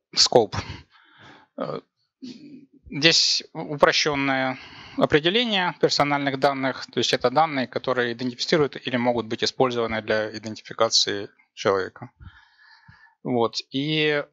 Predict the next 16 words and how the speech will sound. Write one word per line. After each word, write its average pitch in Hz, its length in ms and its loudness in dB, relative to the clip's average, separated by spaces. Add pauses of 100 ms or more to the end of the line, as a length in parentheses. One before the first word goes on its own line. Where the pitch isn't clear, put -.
(180)
есть 156 560 2
одно 147 240 0
заблуждение, 147 800 0
что 139 680 0
вообще 139 400 2
G 131 140 0
D 135 100 -2
P 156 120 2
R 180 180 2
касается 139 880 0 (140)
исключительно 127 1000 0
данных 123 840 -4
европейских 113 640 0
пользователей. 92 680 -6 (760)
Это 151 240 2
неправда. 208 600 2